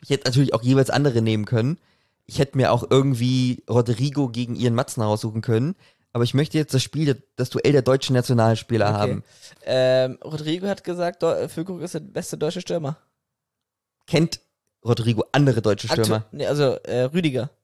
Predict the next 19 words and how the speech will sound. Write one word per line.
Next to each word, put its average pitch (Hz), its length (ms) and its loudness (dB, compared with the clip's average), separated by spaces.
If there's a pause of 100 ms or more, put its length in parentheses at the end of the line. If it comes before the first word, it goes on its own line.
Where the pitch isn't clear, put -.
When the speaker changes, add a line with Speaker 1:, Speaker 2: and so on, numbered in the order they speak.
(380)
Speaker 1:
Ach 143 80 -4
so, 202 160 6
Rüdiger 120 220 -2
Speaker 2:
Rüdiger. 175 260 2
Speaker 1:
hat 110 100 2
das 110 140 -4
gesagt. 104 280 0
Speaker 2:
Ja, 143 140 4
hab 160 120 2
ich 190 60 -2
heute 170 140 2
beim 165 140 -8
Kicker 185 220 -4
gelesen, 156 580 -4
Speaker 1:
Ja. 117 100 2
Speaker 2:
die 131 80 -2
Überschrift. 165 540 -4 (500)
Äh, 131 160 -4
also 135 300 -6